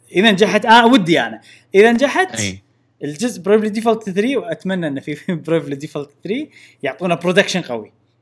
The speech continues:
Speaker 1: يصير نفس الجزء الأول. آه،
Speaker 2: يعني
Speaker 1: مم.
Speaker 2: أنت الحين قاعد تقول إن البرودكشن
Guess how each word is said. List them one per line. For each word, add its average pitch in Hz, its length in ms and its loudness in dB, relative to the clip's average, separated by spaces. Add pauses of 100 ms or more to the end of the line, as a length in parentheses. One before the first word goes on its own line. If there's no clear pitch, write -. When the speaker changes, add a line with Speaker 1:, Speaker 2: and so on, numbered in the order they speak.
(140)
Speaker 1:
يصير 160 200 -4
نفس 156 180 -6
الجزء 127 220 -8
الأول. 110 260 -16 (960)
آه، 123 260 -8 (240)
Speaker 2:
يعني 123 300 -2
Speaker 1:
مم. 139 60 -8
Speaker 2:
أنت 175 180 -4
الحين 165 340 -6
قاعد 127 200 -6
تقول 147 260 -8
إن 135 140 -8
البرودكشن 131 800 -8